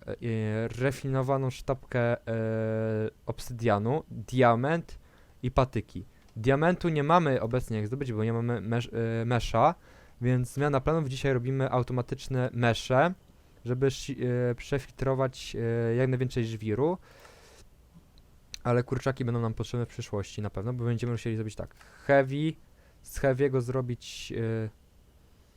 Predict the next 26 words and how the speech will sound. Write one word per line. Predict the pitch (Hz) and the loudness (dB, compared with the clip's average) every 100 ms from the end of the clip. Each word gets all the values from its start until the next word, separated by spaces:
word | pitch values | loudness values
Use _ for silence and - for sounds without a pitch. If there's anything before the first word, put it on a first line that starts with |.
| - _ - - - - - - | -20 _ -20 -20 -20 -20 -20 -8
e, | 117 | -2
e, | 110 - | -2 0
automatyczne. | 120 127 139 135 127 139 - - 160 175 - 127 127 | 0 0 0 -2 -2 -4 -6 -4 0 0 -2 -6 -8
Squeezer | - 147 131 | -6 -4 -2
jest | 117 | -2
najlepszy | 113 107 - | -2 -4 -6
chyba | - 98 | -14 -10
będzie, | 95 95 - | -8 -10 -8
bo | 110 | -6
mam | 113 113 - - - - - - | -4 -6 -8 -20 -20 -20 -20 -12
dobre, | 117 113 - - - | -8 -8 -8 -12 -20
sque-, | 120 - 156 - - - - - | -18 -14 -12 -14 -16 -20 -20 -20
squeezery | - 175 175 202 | -6 2 6 6
są | - 151 | 6 -2
ogólnie | 131 139 151 | -2 -2 -2
fajne, | 139 151 156 170 - | -2 0 0 0 0
ewentualnie | 127 131 127 135 139 | 0 -2 0 0 0
pójść | 135 - 131 - | -2 -4 -4 -4
w | - | -4
E | |
M | 123 123 | -2 -2
C | 120 117 | 0 -2
potem, | - 104 120 131 143 | -2 -6 -4 -6 -6
e, | - 110 113 113 | -8 -4 -2 -4
bo | 107 117 | -4 -4
po-, | - | -4